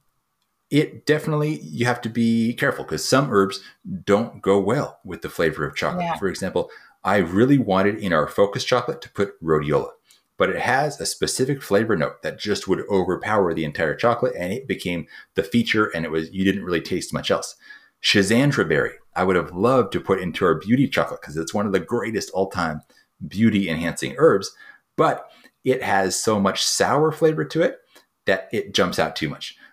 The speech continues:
Speaker 1: On the other hand, if you were making a lemonade and you wanted to put Schisandra in there, or if you're making a berry smoothie and you want to put Schisandra in there, that goes great.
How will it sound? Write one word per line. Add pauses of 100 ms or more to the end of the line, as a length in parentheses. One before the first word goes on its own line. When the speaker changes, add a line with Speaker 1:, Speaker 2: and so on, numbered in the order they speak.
(120)
Speaker 1:
On
the
other
hand,
if
you
were
making
a
lemonade
and
you
wanted
to
put
Schisandra
in
there,
or
if
you're
making
a
berry
smoothie
and
you
want
to
put
Schisandra
in
there, (240)
that
goes
great.